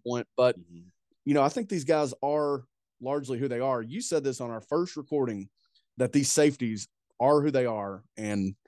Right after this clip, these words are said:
Speaker 1: you were so right on that. I mean, they, they, they almost feel like they're playing a little bit worse than they have in the past, and I just can't figure out why that is. I mean, they're, they're veterans, they're seasoned. I just don't, I don't know, man.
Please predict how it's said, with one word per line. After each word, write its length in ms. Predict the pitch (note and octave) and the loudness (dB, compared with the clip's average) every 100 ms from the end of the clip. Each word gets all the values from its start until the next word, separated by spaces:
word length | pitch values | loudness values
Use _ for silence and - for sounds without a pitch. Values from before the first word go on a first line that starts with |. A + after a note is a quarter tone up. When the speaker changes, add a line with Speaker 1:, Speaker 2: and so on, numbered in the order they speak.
| _ _ _ _ | _ _ _ _
Speaker 1:
you 180 | B2+ C#3 | 4 4
were 80 | A2+ | 6
so 320 | - - C3+ | 4 4 6
right 260 | A#2 G#2+ | 6 2
on 140 | F#2+ F#2 | 0 -4
that. 180 | F#2 F#2+ | -6 -4
I 60 | |
mean, 300 | G2+ G2+ G2+ - _ _ _ _ - | -2 0 -2 -6 _ _ _ _ 0
they, 400 | B2 B2 A#2 G2+ _ _ _ _ _ - - - | 4 6 6 2 _ _ _ _ _ -18 -14 -4
they, 320 | B2 C#3 C3 - | 2 2 0 -2
they 220 | A2+ C3 | 4 4
almost 460 | B2+ D#3 F#3 E3+ - | 4 4 6 4 2
feel 100 | D3+ | 2
like 220 | C3+ B2+ | 2 0
they're 80 | A#2+ | -4
playing 340 | - C3 A#2+ | -8 -8 -6
a 80 | A2 | -4
little 160 | A2 A#2+ | -4 -4
bit 160 | A#2 | -4
worse 260 | A2+ A2 - | -4 -6 -8
than 80 | G2+ | -10
they 80 | G2+ | -6
have 200 | G#2 G2 | -6 -6
in 40 | |
the 60 | G2 | -2
past, 460 | G2 F#2+ - - - _ _ - - | -2 0 -2 -4 -12 _ _ -14 -2
and 420 | A#2 A#2 A2 G#2 G2+ _ _ _ - | 2 4 4 2 -2 _ _ _ -2
I 100 | C3 | 2
just 160 | C#3+ | 2
can't 240 | - D3 - - | 2 0 0 -2
figure 240 | A#2+ A#2 | 0 0
out 80 | G#2+ | 0
why 140 | A2 | -2
that 180 | G#2 G2+ | -2 -4
is. 300 | G2+ F#2+ G2 | -6 -6 -6
I 60 | G#2 | -4
mean, 140 | G#2 | 0
they're, 200 | B2 B2+ | 2 0
they're 140 | A#2+ C#3 | 2 2
veterans, 560 | A#2+ A#2 C#3+ B2+ G#2+ | 4 4 4 2 -2
they're 120 | F#2+ G#2 | -6 -6
seasoned. 540 | - C#3+ C#3+ C#3+ C3+ | -2 -2 0 -2 -2
I 120 | A#2 | -4
just 240 | A2 A#2 - | -6 -10 -10
don't, 180 | G#2+ - | -12 -8
I 60 | G#2+ | -8
don't 160 | F#2+ | -6
know, 120 | G2 G2+ | -8 -8
man. 240 | G2 G2 | -10 -12